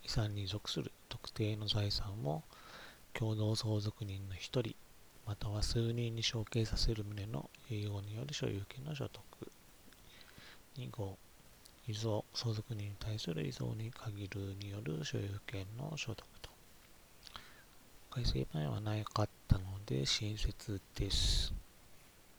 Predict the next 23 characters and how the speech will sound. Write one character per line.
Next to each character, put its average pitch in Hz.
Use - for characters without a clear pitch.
え 113
ー、 113
こ 123
れ 123
は、 139
法 117
定 135
相 127
続 139
分 110
で 139
相 120
続 120
の 113
登 113
記 -
が -
さ 120
れ 110
た 110
場 104
合 98
に、 123